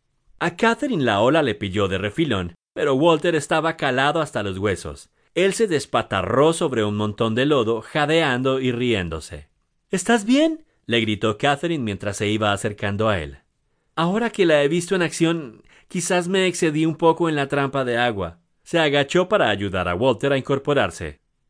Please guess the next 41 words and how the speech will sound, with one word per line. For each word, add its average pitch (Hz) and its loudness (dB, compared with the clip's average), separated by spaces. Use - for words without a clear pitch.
El 180 2
aquelarre 196 2
de 185 2
brujas 151 2
que 151 -2
montó 117 0
esto 120 -2
para 139 0
mí 135 -2
estaba 156 -4
emocionadísimo, 147 -4
y 175 0
debía 165 4
haber 160 4
esperado 113 0
algo 87 -4
así. 87 -8
Walter 202 2
asintió. 101 -4
"Excederse 151 2
no 143 0
está 127 -2
mal. 104 -2
Por 160 0
lo 160 4
que 160 -2
parece, 151 0
también 170 0
tú 240 0
has 175 0
caído 123 0
en 107 -4
tu 107 -8
propia 104 -4
trampa". 95 -4
"Deberíamos 175 2
deshacernos 165 -2
de 139 0
estas 120 -6
ropas 113 -4
mojadas". 107 -4